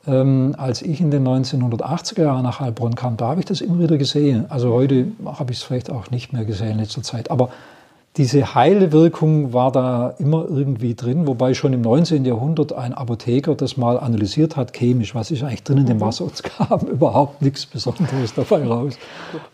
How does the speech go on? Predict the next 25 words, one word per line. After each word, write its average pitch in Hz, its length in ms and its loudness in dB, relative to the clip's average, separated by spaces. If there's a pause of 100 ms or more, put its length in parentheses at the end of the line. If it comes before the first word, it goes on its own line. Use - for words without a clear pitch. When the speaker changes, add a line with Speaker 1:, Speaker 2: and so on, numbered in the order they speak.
Speaker 1:
Aber 156 240 4
ich 151 80 0
meine, 139 300 4 (680)
der 127 80 -4
Glaube 127 520 -2
versetzt - 500 -10
ja 151 80 -6
immer 117 140 -8
wieder 113 100 -6
mal 98 180 -8
Berge. 196 220 -4
Speaker 2:
Genau, 196 480 4
wenn 208 160 -2
man 214 140 -2
dran 196 260 -6
glauben 190 380 -2
will, 202 320 -2 (100)
dann 107 220 0
Speaker 1:
Ja, 98 80 -2
ja. - 20 -6
Speaker 2:
reicht 170 300 -2
das 175 160 -6
meistens 165 420 -8
ja 165 100 -6
schon. 170 380 -10